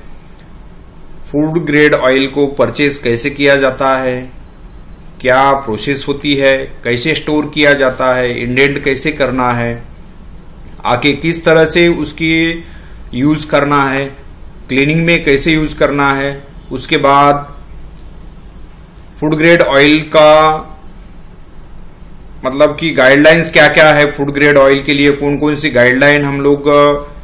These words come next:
refer करते हैं और कौन से grade का food grade oil हम लोग pharmaceutical industry में यूज करते हैं, उसका certificate, जो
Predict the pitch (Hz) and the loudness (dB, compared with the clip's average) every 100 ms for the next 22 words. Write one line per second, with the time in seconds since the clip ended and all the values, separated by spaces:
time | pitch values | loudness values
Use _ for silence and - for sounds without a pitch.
0 | - - - - - - - - - - | -20 -20 -20 -20 -18 -20 -20 -20 -20 -20
1 | - - - 120 120 151 147 143 151 143 | -20 -18 -2 -2 2 2 2 0 2 2
2 | 139 143 147 - - - - - - 117 | 2 0 -4 -14 -20 -20 -20 -20 -4 2
3 | 120 123 123 127 127 127 127 - - 143 | 4 6 6 4 4 4 2 -8 -6 -2
4 | 151 147 165 135 151 151 - 160 160 143 | 0 2 2 4 4 4 6 6 4 0
5 | 143 143 151 151 147 147 143 139 147 147 | -2 0 2 6 6 6 2 0 -2 -2
6 | 127 123 135 135 131 139 131 117 123 - | -2 0 -2 -2 -4 -2 -2 -2 -4 -4
7 | 139 135 110 120 117 135 120 143 135 143 | -2 -2 -2 -4 -2 -2 0 0 0 -2
8 | 139 - - - - - - - - - | -4 -12 -14 -16 -16 -18 -18 -20 -20 -12
9 | 123 - 147 147 147 135 113 139 143 151 | -10 2 4 4 2 -2 -4 -2 0 0
10 | 147 - - - - - - 120 120 | 0 -10 -18 -20 -20 -20 -18 -6 2